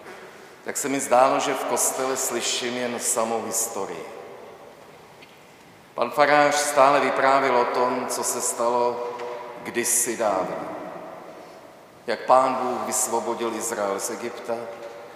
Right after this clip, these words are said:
jak ho přivedl do zaslíbené země, jak David porazil Goliáše, jak slepí byli uzdraveni a hladoví nasyceni.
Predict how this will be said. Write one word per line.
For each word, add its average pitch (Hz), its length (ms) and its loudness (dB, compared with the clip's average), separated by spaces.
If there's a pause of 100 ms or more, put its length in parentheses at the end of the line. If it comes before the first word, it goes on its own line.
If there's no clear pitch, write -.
(100)
jak 117 160 -2
ho 123 100 2
přivedl 123 560 -2
do 120 120 -2
zaslíbené 113 720 -2
země, 113 480 -6 (500)
jak 123 220 0
David 127 300 4
porazil 123 500 2
Goliáše, 120 840 0 (260)
jak 123 180 0
slepí 127 520 0
byli 117 240 0
uzdraveni 123 840 -2 (200)
a 117 80 4
hladoví 120 560 0
nasyceni. 95 680 -6